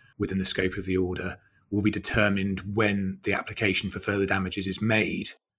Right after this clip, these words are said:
i e, the simple fact your condition, this deterioration you've identified arises down the line, does not mean the claimant has an open goal on causation. They still have to show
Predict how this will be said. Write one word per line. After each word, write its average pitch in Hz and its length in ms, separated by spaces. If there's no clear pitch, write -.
i 123 180
e, 101 580
the 110 60
simple 123 580
fact - 440
your 110 100
condition, 101 720
this 120 140
deterioration 110 800
you've 101 180
identified 104 560
arises 113 960
down 92 220
the 87 60
line, 87 460
does - 180
not 113 320
mean 101 220
the 95 60
claimant 98 320
has 95 160
an 98 60
open 95 300
goal 87 420
on 101 100
causation. 90 640
They 87 80
still 110 200
have 92 120
to 156 60
show 92 500